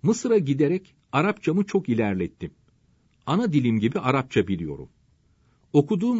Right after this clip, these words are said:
ayet ve hadislerin manasını hemen anlıyorum. Fakat daha sonra ehli sünnet alimlerinin kitaplarını okuyunca ayete ve hadise yanlış mana vermiş olduğumu gördüm.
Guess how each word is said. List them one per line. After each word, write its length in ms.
ayet 380
ve 60
hadislerin 600
manasını 640
hemen 360
anlıyorum. 540
Fakat 360
daha 200
sonra 360
ehli 240
sünnet 360
alimlerinin 640
kitaplarını 640
okuyunca 580
ayete 500
ve 80
hadise 420
yanlış 480
mana 420
vermiş 360
olduğumu 440
gördüm. 440